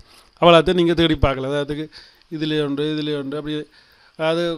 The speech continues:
அஹ், சில இதுல அந்த அலையல், அலையல்ன்ற இதுவெல்லாம் தெரியும். இது ஒரு கடல், என்ன பார்க்க தெரியுது, அந்த கடல் மாதிரி அந்த அலையல்ன்ற இதுவும் தெரியும். நாங்கள்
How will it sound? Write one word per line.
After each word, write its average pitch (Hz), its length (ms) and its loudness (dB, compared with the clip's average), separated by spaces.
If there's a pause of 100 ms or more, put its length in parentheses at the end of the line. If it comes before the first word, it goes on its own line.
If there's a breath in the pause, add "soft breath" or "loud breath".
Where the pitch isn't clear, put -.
அஹ், 156 440 -6
சில 170 180 -2
இதுல 175 160 2
அந்த 165 160 0
அலையல், 165 440 4
அலையல்ன்ற 165 520 2
இதுவெல்லாம் 156 400 0
தெரியும். 143 220 -2
இது 165 120 -2
ஒரு 165 140 -4
கடல், 160 260 0
என்ன 143 180 -6
பார்க்க 147 300 -6
தெரியுது, 156 100 -6
அந்த 147 120 -4
கடல் 139 220 -6
மாதிரி 135 220 -8
அந்த 175 160 -6
அலையல்ன்ற 165 380 0
இதுவும் 160 220 -2
தெரியும். 156 360 -6
நாங்கள் 180 320 -2